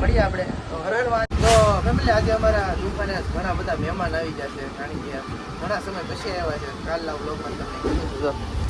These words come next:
આ ભાઈ એટલા બિઝી હોય ને, જો હું કામ છે ને કાંઈ એમ ખબર જ નથી પડતી. શું કહું છું તમને? હું કામ છે ને એ ખબર જ નથી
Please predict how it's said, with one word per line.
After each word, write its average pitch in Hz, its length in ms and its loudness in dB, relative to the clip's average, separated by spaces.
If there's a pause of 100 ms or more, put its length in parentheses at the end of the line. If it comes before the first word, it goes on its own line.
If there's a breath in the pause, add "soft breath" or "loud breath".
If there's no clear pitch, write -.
(580)
આ 214 140 4
ભાઈ 233 160 6
એટલા 226 300 4
બિઝી 233 280 0
હોય 247 200 8
ને, 156 180 -4
જો 151 140 0 (2750)
હું 302 340 -2
કામ 302 240 4
છે 302 180 -2
ને 302 80 0
કાંઈ 269 360 0
એમ - 220 2
ખબર - 220 4
જ - 20 4
નથી 208 120 4
પડતી. - 420 2
શું - 340 0
કહું - 0 -
છું 240 260 0
તમને? - 2000 -2
હું 240 160 2
કામ 233 260 4
છે 240 120 0
ને 220 100 0
એ 214 60 0
ખબર 202 420 -2
જ - 80 -4
નથી 175 40 -4